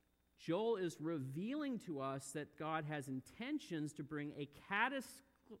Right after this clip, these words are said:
a catastrophic, cataclysmic judgment in the future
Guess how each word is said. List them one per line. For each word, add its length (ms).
a 80
catastrophic, 1040
cataclysmic 840
judgment 520
in 160
the 80
future 680